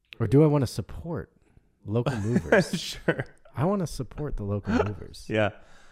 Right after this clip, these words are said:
Speaker 1: That's
Speaker 2: I,
Speaker 1: how I
Speaker 2: dude,
Speaker 1: look at
Speaker 2: when
Speaker 1: it.
Speaker 2: I moved in here, I had somebody from TaskRabbit put together every single piece of furniture.
Speaker 1: Yeah.
Speaker 2: I didn't do a single thing.
Speaker 1: Yeah, it's
Speaker 2: The,
Speaker 1: smart. And
Speaker 2: the
Speaker 1: you get to
Speaker 2: standing
Speaker 1: support
Speaker 2: desk, the
Speaker 1: Yeah.
Speaker 2: dining room
Speaker 1: And
Speaker 2: table,
Speaker 1: you
Speaker 2: the
Speaker 1: know what?
Speaker 2: couch.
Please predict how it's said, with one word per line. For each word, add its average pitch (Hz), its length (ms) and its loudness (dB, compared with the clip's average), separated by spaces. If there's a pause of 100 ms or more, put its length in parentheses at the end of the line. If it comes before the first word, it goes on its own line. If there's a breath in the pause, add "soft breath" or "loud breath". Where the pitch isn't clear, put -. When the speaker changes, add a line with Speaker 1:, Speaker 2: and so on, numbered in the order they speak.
(120 soft breath)
Speaker 1:
That's 110 120 4
Speaker 2:
I, 165 140 12
Speaker 1:
how 170 60 2
I - 40 0
Speaker 2:
dude, 156 160 10
Speaker 1:
look 139 60 4
at 127 40 2
Speaker 2:
when 135 80 8
Speaker 1:
it. 135 40 10
Speaker 2:
I 143 60 10
moved 160 240 4
in 151 140 6
here, 147 420 2
I 117 100 4
had 131 220 4
somebody 127 540 2
from 113 360 -2
TaskRabbit 110 800 0
put 117 140 -2
together 101 420 0
every 107 380 -2
single 104 380 -4
piece - 520 -6
of 104 160 -4
furniture. - 480 -6 (380)
Speaker 1:
Yeah. 98 240 0 (100)
Speaker 2:
I 117 80 4
didn't 123 220 2
do 120 140 2
a 107 40 -2
single 104 280 -4
thing. 90 180 -8 (180)
Speaker 1:
Yeah, 233 160 -4
it's - 160 -12
Speaker 2:
The, - 60 -10
Speaker 1:
smart. - 260 2
And 110 140 2
Speaker 2:
the 127 60 8
Speaker 1:
you 131 60 6
get 151 60 8
to 160 60 10
Speaker 2:
standing 160 220 8
Speaker 1:
support 151 160 8
Speaker 2:
desk, 147 280 8 (380 soft breath)
the 110 560 4
Speaker 1:
Yeah. 220 160 2
Speaker 2:
dining 127 240 8
room 123 60 4
Speaker 1:
And 120 80 -2
Speaker 2:
table, 147 300 8
Speaker 1:
you 147 40 10
Speaker 2:
the 151 60 8
Speaker 1:
know 160 60 8
what? 165 60 8
Speaker 2:
couch. 143 520 6